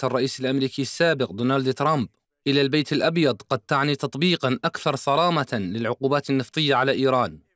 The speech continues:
مما قد يقلص الإمدادات العالمية وقد ينطوي أيضًا على مخاطر جيوسياسية تتضمن إثارة غضب الصين أكبر مشتر للنفط الإيراني.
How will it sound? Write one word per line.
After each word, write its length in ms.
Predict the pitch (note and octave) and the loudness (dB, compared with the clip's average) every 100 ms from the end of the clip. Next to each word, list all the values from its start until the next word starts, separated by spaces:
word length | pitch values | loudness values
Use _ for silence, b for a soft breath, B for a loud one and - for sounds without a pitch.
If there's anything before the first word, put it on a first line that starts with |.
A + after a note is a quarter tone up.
| _ _ _ - | _ _ _ 0
مما 240 | C#3 C#3+ | 2 2
قد 200 | C#3+ D#3+ | 0 0
يقلص 560 | D#3 D3 F#3 F3+ C#3 - | 0 2 2 2 0 -2
الإمدادات 600 | C3+ C3+ C#3 C#3 D3 C#3+ | 0 2 2 2 0 2
العالمية 600 | C3 C#3 C3+ E3 D#3 B2 | 2 4 2 0 2 2
وقد 280 | B2 C3+ C3 | 2 0 0
ينطوي 380 | D3 C#3+ C#3+ - | 0 2 0 2
أيضًا 400 | F#3 D#3+ A#2+ G2+ | 0 2 0 0
على 160 | A#2+ C3+ | 0 0
مخاطر 480 | C3+ D3 C#3+ C3+ | 0 0 0 0
جيوسياسية 880 | B2+ E3+ D#3+ - D3+ D3 - F3+ D3+ | 0 0 0 0 0 0 0 -2 0
تتضمن 720 | A#2+ B2 C3+ E3+ F3 C3+ A2+ - C3 | -2 -6 -2 2 2 2 0 -4 -8
إثارة 360 | - D3 C#3+ C#3+ C3+ | -2 0 0 -2 -2
غضب 220 | C#3+ C#3+ | 0 0
الصين 460 | C#3+ - F3+ C#3 G#2+ _ | -2 0 2 2 0 _
أكبر 440 | D#3+ - D3 D3+ C#3+ | -6 -4 -2 0 2
مشتر 340 | D#3 - D#3+ | 0 0 0
للنفط 580 | C3+ A#2+ C3 C3+ C#3 - | 2 2 2 2 0 -4
الإيراني. 600 | C3 C3 C3 B2+ A2+ | -2 2 2 2 0